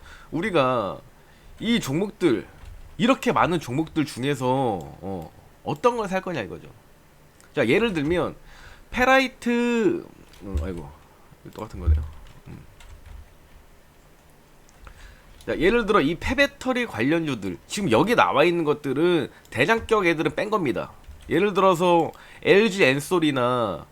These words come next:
뭐 삼성 에스디아이나 뭐 에코프로, 씨엔지나 에코프로 그룹주들,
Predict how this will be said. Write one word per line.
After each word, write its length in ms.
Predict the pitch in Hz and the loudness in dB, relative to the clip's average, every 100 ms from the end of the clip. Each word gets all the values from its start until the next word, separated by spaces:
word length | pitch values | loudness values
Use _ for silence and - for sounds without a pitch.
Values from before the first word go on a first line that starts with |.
| - | -14
뭐 120 | - | -10
삼성 600 | 104 - 233 233 233 226 - | -6 -4 -2 2 4 2 -2
에스디아이나 1080 | - 113 - 185 185 139 104 95 95 92 - - - - - - | -6 -6 -6 -4 0 2 0 -4 -4 -6 -10 -20 -20 -20 -20 -20
뭐 160 | - 90 | -6 -2
에코프로, 800 | 101 - 220 - 196 147 85 - - - | -2 -2 -4 0 2 2 0 -8 -16 -12
씨엔지나 480 | - 220 220 180 | 0 2 2 -2
에코프로 280 | 123 147 143 | -4 -4 -6
그룹주들, 600 | 113 127 - 104 123 220 | -6 -6 -6 -4 -2 -2